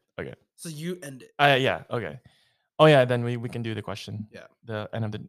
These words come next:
Speaker 1: end of the d-,
Speaker 2: Yeah.
Speaker 1: episode question. Okay. Um,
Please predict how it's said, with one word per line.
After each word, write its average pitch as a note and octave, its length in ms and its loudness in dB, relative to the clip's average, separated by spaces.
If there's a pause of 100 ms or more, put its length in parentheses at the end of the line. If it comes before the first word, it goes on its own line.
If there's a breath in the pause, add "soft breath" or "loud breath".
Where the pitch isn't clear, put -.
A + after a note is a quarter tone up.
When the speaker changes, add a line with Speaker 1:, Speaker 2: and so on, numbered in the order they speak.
Speaker 1:
end F2+ 140 -10
of A2 80 -10
the - 80 -12
d-, - 80 -18
Speaker 2:
Yeah. - 240 -20
Speaker 1:
episode - 280 -18
question. - 340 -18 (300)
Okay. B2+ 180 -6 (680)
Um, B2 720 2